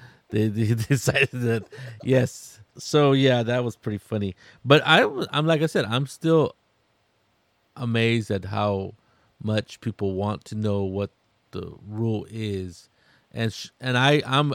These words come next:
I am the type of person, "Well, look, if I get it wrong and you come look it up after the game and tell me I got it wrong,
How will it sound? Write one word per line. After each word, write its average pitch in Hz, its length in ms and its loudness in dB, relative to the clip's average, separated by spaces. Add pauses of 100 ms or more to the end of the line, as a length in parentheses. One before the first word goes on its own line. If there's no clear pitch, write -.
I 139 380 2
am 127 160 0
the 104 100 -6
type 110 240 -6
of 104 60 -8
person, 104 240 -4
"Well, 127 400 2 (380)
look, 120 300 0
if 104 180 -10
I 107 100 -6
get 139 180 0
it 127 40 -2
wrong 127 480 0
and 104 220 -10
you 110 160 -6
come 113 320 -6 (320)
look 139 320 -2
it 151 100 0
up 151 220 -2
after 120 380 -4
the 98 100 -6
game 98 320 -10 (300)
and 98 120 -14
tell 113 140 -4
me 104 140 -4
I 90 60 -6
got 92 180 -8
it - 80 -12
wrong, 87 260 -12